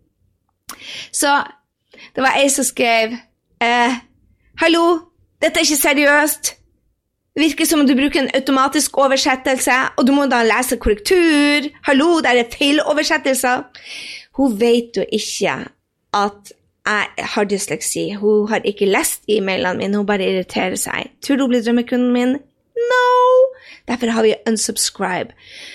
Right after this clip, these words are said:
Så hun tar dette som et velment råd, ikke sant?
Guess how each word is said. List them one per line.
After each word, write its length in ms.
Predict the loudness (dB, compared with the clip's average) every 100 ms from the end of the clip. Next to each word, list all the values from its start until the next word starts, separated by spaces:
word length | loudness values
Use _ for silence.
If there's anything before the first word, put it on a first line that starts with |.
| -8
Så 200 | -2 0 0 -2 _ _ _ _ _ _
hun 140 | -2 -2
tar 160 | 0 0
dette 220 | 0 -2
som 160 | 0 -2
et 160 | -2
velment 540 | -2 2 2 2 0 0
råd, 400 | 0 0 -2 -6 -14 -14
ikke 240 | -6 -4 0
sant? 300 | 0 -2